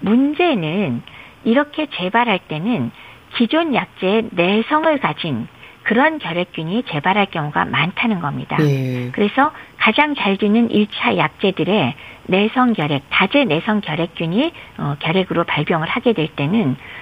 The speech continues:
Speaker 1: 정말로 치료가 어렵게 되겠죠.
Speaker 2: 예.
Speaker 1: 어, 기간도 오래 걸릴 거고 약도 엄청 많아지고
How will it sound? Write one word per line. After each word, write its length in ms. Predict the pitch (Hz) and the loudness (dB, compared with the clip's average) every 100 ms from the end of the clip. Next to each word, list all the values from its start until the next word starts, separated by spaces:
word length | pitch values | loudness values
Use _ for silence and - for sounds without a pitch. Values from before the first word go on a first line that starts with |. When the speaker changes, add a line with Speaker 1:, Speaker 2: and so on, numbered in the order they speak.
| - - | -18 -10
Speaker 1:
정말로 420 | - 180 196 190 | -2 2 2 2
치료가 580 | 196 - 294 - 190 - - | 0 0 0 2 0 0 -2
어렵게 380 | 180 240 - | 0 0 0
되겠죠. 540 | 220 139 135 - 240 311 151 | -4 -6 -10 -4 -4 -2 0
Speaker 2:
예. 420 | 139 131 123 123 | 0 0 -2 -4
Speaker 1:
어, 120 | 143 - | -6 -6
기간도 360 | 214 247 226 | 0 2 2
오래 220 | 139 185 185 | 2 2 0
걸릴 300 | 156 147 - | 0 -2 -4
거고 400 | 147 190 208 - | -4 -2 -2 0
약도 340 | 170 - 226 | -2 0 2
엄청 400 | - 175 - 233 | 2 0 0 0
많아지고 640 | 160 156 156 - - 233 | 0 0 -2 -2 -2 -2